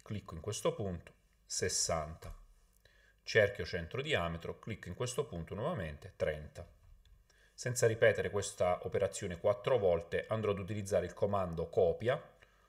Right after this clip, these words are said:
o più, eh, nello specifico pi-, copia selezione, copia, seleziono questi due, premo invio,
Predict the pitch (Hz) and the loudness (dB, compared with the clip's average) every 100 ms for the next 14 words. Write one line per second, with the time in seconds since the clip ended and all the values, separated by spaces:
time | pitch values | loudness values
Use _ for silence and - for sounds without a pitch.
0 | _ _ _ - 92 90 - _ _ - | _ _ _ -12 -8 -8 -8 _ _ -12
1 | 92 80 80 76 82 82 92 92 - 92 | -8 -8 -8 -8 -8 -6 -2 -2 -2 -6
2 | 90 82 - - - - 87 - 90 - | -6 -6 -6 -8 0 0 0 -2 -6 -6
3 | - 80 73 120 - - 85 76 - - | -6 -6 -10 -14 -16 -8 -6 -4 -6 -10
4 | - _ _ _ _ _ _ _ _ _ | -12 _ _ _ _ _ _ _ _ _
5 | - - 110 107 - 113 101 92 107 101 | -14 -8 -4 -4 -2 -4 -4 -2 -2 -2
6 | - 92 85 80 123 - _ _ _ _ | -4 -8 -8 -6 -6 -8 _ _ _ _
7 | - 120 113 95 107 104 85 85 117 - | 4 6 6 0 -4 -4 -4 -4 -4 -6